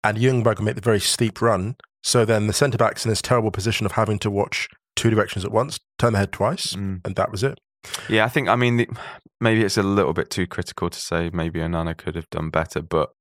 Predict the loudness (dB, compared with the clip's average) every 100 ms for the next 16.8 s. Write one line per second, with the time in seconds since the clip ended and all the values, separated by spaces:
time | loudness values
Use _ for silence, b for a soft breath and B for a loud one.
0 | _ _ -20 _ -4 0 2 4 2 2
1 | 2 2 0 0 0 0 0 2 2 2
2 | 2 2 2 2 0 0 2 4 4 2
3 | 0 2 2 0 B B -2 4 4 4
4 | 4 2 2 0 0 2 2 2 2 2
5 | 0 -2 0 2 2 2 0 2 0 0
6 | 0 2 2 2 0 2 0 2 0 0
7 | -2 -4 -4 _ _ -2 0 4 4 4
8 | 4 2 2 0 0 0 2 2 2 0
9 | 0 -4 0 2 0 -4 -10 _ _ _
10 | _ _ 0 2 4 2 2 2 0 -2
11 | -6 -2 -2 -4 -4 -4 -4 -2 -2 0
12 | 0 0 -4 _ -8 -4 -4 -6 B -2
13 | 0 2 2 2 2 0 -2 2 0 0
14 | -4 0 2 2 2 0 0 2 2 0
15 | 0 0 0 -2 -4 -8 -8 -6 -2 -2
16 | -2 -4 -2 -2 0 -2 -4